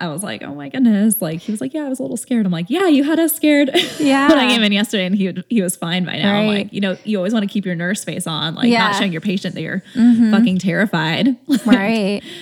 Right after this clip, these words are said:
Speaker 2: That's really
Speaker 1: like,
Speaker 2: scary.
Speaker 1: I just expected him to be back in the I C U or something.
Speaker 2: Right.
Speaker 1: So
Speaker 2: And they didn't
Speaker 1: sometimes
Speaker 2: drain it, so, like, his body just must have taken care of
Speaker 1: Yeah, well, he did have, yeah, so I, yeah, it sounds like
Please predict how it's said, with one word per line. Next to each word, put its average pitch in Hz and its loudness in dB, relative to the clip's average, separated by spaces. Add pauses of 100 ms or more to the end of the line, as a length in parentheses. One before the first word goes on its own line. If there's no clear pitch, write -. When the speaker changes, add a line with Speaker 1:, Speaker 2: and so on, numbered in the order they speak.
(220)
Speaker 2:
That's 233 2
really 247 4
Speaker 1:
like, 175 -2
Speaker 2:
scary. 185 0
Speaker 1:
I 185 -2
just 180 -2
expected 185 -2
him 190 2
to - 2
be 165 0
back 151 -6
in 190 0
the - -2
I 170 -2
C 160 -6
U 170 -4
or 190 -6
something. - -4
Speaker 2:
Right. 208 2
Speaker 1:
So 165 -2 (240)
Speaker 2:
And 247 8
they 254 6
didn't 208 6
Speaker 1:
sometimes - -2
Speaker 2:
drain 196 -2
it, 262 0
so, 240 -2
like, 220 0
his 214 0
body 202 -2
just 208 -4
must 208 -2
have 208 0
taken 202 -2
care 202 0
of 277 4
Speaker 1:
Yeah, 285 4
well, 208 -2
he 220 0
did 247 2
have, 269 -4
yeah, 196 2
so 185 -2
I, 185 -2 (340)
yeah, 185 -2
it - -12
sounds 233 0
like 208 -4